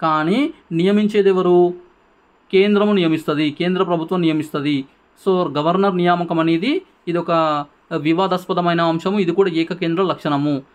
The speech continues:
నెక్స్ట్ సమీకృత ఆడిట్ విధానం అన్నమాట. ఓకే, సమీకృత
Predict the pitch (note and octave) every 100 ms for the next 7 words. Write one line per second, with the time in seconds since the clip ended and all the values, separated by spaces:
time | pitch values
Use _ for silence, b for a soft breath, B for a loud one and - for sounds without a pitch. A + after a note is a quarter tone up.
0 | _ - E3+ F3 - D3 C3+ _ _ _
1 | _ - F3+ F#3 G#3+ G#3 G3+ A#3 C#4 D#4+
2 | _ _ _ - E3 F3+ G3+ E3 D#3+ D#3
3 | D#3 C#3+ C#3 C3+ D3 C3+ - _ _ E3+
4 | E3+ A3 A3 F3 E3+ G3 G3 F#3+ G#3+